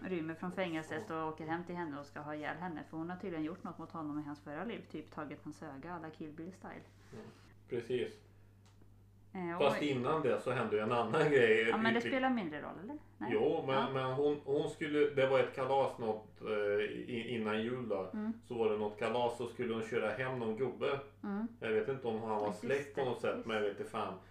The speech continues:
Speaker 2: Men hon skulle köra hem honom och så höll de på där och,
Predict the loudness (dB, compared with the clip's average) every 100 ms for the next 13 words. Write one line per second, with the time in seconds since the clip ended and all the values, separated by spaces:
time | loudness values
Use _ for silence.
0 | -12 -2 -2 0 -4 0 2 2 2 0
1 | 0 0 0 0 0 0 0 2 0 0
2 | 2 4 6 6 6 6 4